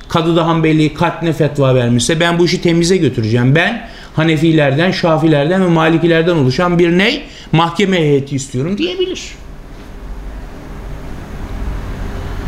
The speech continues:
Ha, yani üzerinde, yani, e, hem, e, adet olarak hem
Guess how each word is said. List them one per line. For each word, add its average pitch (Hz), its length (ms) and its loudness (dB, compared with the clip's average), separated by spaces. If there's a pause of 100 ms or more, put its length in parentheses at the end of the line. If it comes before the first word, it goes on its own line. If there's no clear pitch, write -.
(180)
Ha, 110 100 4
yani 123 320 4
üzerinde, 151 580 4 (240)
yani, 117 200 2 (400)
e, 120 160 2
hem, 165 220 2 (500)
e, 127 280 2
adet 156 300 2
olarak 143 400 2
hem 147 260 0